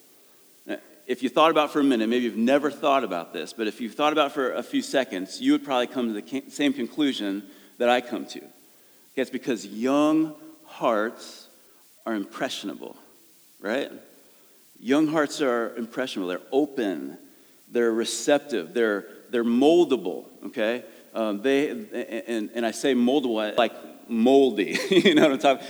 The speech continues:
have you ever seen, like, food when it gets moldy and it gets a little, it gets a little funky and it starts turning blue? And I'm just, uh, sorry if you're, we'll all start, our hair will start turning white and then blue and all that stuff.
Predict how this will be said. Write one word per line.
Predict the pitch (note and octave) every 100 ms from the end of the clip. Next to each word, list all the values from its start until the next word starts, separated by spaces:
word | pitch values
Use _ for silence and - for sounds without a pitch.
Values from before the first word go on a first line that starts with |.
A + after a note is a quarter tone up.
| -
have | C#3
you |
ever | D3
seen, | C#3+ D3
like, | C3 C3+
food | C#3+ D3
when | C#3 B2
it | -
gets | B2 -
moldy | B2 B2+ C3 C#3
and | C3
it |
gets | A2+ A2+
a | A#2+
little, | B2 A#2+ G#2+ G2 - - -
it | A#2 G#2
gets | C#3 C#3
a |
little | C3+ C3
funky | C3 - - C3+ D3 D3 D3+ D3+
and | B2+
it | A2
starts | - B2 A#2
turning | - C3+ A2+
blue? | G2+ A2+ B2+ C#3+ C#3+ D3 C#3+ - - -
And | - A2
I'm | G#2+
just, | G#2+ - -
uh, | D#2+ - - - _ _
sorry | - B2+ A2+
if | A2 -
you're, | G#2+ G#2+ - G2+ A#2
we'll | B2 B2+
all | A2+ B2+ A#2
start, | - C3 A#2 - -
our | A2
hair | G2+ A2
will | G#2
start | - G#2
turning | A2+ G2
white | F#2+ G2+
and | F#2+
then | G2+ F2+
blue | G2 G2+ F#2+
and | F2
all | G#2+
that | G#2 -
stuff. | -